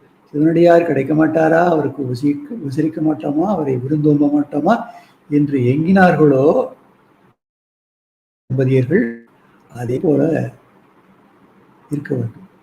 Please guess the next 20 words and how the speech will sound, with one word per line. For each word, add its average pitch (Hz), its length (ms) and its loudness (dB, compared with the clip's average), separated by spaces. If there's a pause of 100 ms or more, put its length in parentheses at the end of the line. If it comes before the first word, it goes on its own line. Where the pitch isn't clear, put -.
(360)
என்பதை 151 360 0
நாம் 165 280 0
உணர, 175 220 0
உணர 156 240 -2
வேண்டும். 120 380 -4
அவர்கள் 139 440 -4
கதையை 170 340 4
கேட்பது 175 520 -2
மு-, 165 200 0 (240)
முக்கியம்தான். 127 580 -2 (520)
அதை 120 340 -6
விட 147 240 -2
முக்கியம், 131 460 -2 (760)
அதற்றில் 143 600 -2
ஏதாவது 180 560 4
ஒரு 226 180 4
சிறு 170 240 2
பகுதியாவது 143 720 4
நாம் 160 200 2
செய்து, 139 460 -2